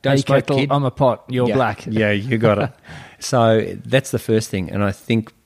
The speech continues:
Speaker 1: when parents actually start putting theirs down and then tell their kids or help their kids to manage their device,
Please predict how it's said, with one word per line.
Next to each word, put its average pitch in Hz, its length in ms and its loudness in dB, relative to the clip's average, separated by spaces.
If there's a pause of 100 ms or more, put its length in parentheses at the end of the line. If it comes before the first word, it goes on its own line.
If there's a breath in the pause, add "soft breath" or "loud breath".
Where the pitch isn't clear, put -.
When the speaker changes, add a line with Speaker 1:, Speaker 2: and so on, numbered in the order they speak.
(320)
Speaker 1:
when 101 160 2
parents 104 360 0
actually 92 320 -4
start 98 540 -4
putting 101 280 2
theirs 101 340 2
down 87 220 -2
and 92 80 -2
then 95 100 0
tell 90 200 -4
their 85 100 -4
kids 135 320 -2
or 87 260 0 (200 soft breath)
help 135 220 2
their 107 120 0
kids - 240 -4
to 87 260 -2 (400)
manage 90 380 -2
their 87 100 -2
device, 85 480 -4